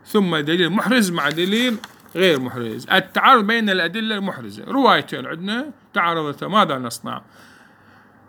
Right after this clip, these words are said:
احنا أخذنا سابقا دليل محرزة على قسمين، عندنا دليل شرعي وعندنا دليل شنو؟ عقلي. ودليل الشرعي قسمناه إلى لفظي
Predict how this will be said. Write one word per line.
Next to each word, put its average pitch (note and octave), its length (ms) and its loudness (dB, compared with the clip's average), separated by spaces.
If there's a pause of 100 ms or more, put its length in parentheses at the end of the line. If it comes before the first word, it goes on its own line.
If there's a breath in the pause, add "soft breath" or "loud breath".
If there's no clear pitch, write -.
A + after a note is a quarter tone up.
(140)
احنا D#3+ 180 0
أخذنا G#3 320 2
سابقا F3 480 -2
دليل D3 260 -2
محرزة E3+ 440 -2
على F3 200 0
قسمين، F#3+ 480 -4
عندنا C3+ 240 -6
دليل B2+ 300 -2
شرعي E3+ 600 0 (280)
وعندنا C3+ 200 -4
دليل C#3+ 120 -2
شنو؟ F3+ 280 0
عقلي. E3 580 0 (500)
ودليل D3+ 200 -8
الشرعي F#3 320 -2
قسمناه F3+ 600 0
إلى D#3+ 320 2
لفظي G#3 500 -2